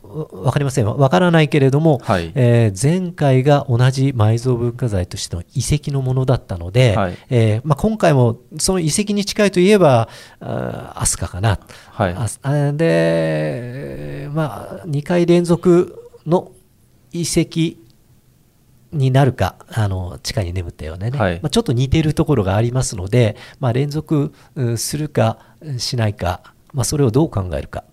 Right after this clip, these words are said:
Speaker 1: というところも、あの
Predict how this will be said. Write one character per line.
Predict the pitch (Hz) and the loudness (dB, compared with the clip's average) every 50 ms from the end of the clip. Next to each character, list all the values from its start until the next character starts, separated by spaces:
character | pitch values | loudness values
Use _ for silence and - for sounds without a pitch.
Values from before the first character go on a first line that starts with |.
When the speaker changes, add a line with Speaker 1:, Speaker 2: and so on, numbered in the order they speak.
| _ | _
Speaker 1:
と | - 147 | -2 0
い | 143 143 | 0 0
う | 143 | 0
と | - 170 | -2 -2
こ | - | 0
ろ | 202 208 | 0 0
も、 | 170 117 95 98 - - _ _ _ _ _ _ _ _ - - | 0 0 -2 -2 -6 -12 _ _ _ _ _ _ _ _ -12 -8
あ | - 87 | -8 -6
の | 82 78 76 76 73 73 - - - - - - 69 - - - - | -6 -8 -10 -10 -12 -12 -12 -14 -14 -14 -12 -12 -12 -12 -12 -14 -16